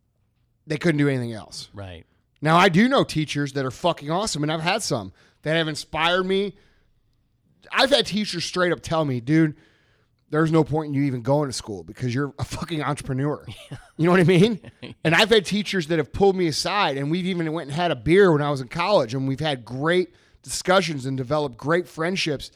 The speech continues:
Speaker 1: that have really helped me change my perspective on different areas of my life. The people who put in the extra time, the people who, that's greatness. You know what I mean? So you
Speaker 2: Mm-hmm.
Speaker 1: could be great in any area, I do believe. But when I say great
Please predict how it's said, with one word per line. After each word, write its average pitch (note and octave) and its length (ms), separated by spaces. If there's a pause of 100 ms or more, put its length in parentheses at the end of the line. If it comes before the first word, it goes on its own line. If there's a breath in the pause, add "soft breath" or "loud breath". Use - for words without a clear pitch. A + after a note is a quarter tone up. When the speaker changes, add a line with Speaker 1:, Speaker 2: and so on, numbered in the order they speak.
(340 soft breath)
Speaker 1:
that D3+ 100
have C#3+ 200
really F#3 240
helped D#3+ 280
me D#3+ 140 (120)
change E3+ 380
my D#3 120
perspective D3+ 720
on C3 140
different C#3 300
areas D3+ 280
of B2+ 80
my B2+ 80
life. E3 440 (920 soft breath)
The D#3 100
people G#3 300
who F3+ 100
put F#3 220
in E3 80
the D#3 120 (140)
extra F3+ 400
time, E3 540
the B2+ 80
people F#3 280
who, F3 200
that's F#3+ 220
greatness. - 840
You C#3 100
know C#3 60
what C#3 80
I C3+ 40
mean? D3 200
So E3+ 140
you F#3+ 120
Speaker 2:
Mm-hmm. - 60
Speaker 1:
could F4 100
be D4 100
great E3 360
in C#3+ 160
any D#3 260
area, D3 340
I C3+ 120
do D3 160
believe. C3+ 480 (600 soft breath)
But E3 380 (520)
when E3+ 160
I C#4+ 100
say F3 220
great C#3 320